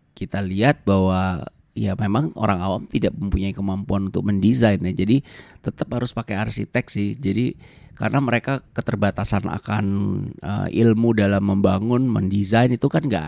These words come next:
ada. Hanya sekedar bahwa dia butuh ruangan segini, segini, segini. Sehingga, eh, apa yang dia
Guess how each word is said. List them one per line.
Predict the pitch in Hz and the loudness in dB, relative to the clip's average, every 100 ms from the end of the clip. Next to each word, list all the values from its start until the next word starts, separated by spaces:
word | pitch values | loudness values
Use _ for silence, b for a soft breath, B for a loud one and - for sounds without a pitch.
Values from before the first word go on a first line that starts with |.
| - | -6
ada. | 92 - B B B B | -6 -6 B B B B
Hanya | 113 107 | 0 0
sekedar | 107 - 107 107 | -2 -6 -4 -2
bahwa | 117 98 92 95 | 0 0 0 0
dia | 90 110 | 0 0
butuh | 107 101 110 | 0 0 0
ruangan | 101 95 98 | 0 0 -2
segini, | 110 - 101 95 | -6 -8 -6 -6
segini, | 101 90 92 | -6 -4 -6
segini. | 131 85 85 | -6 -6 -6
Sehingga, | 95 95 113 147 B B B B B | -4 -2 -2 -4 B B B B B
eh, | - - 104 87 | -14 -10 -8 -6
apa | 110 117 | -2 0
yang | 120 117 | 2 2
dia | 110 104 | 2 2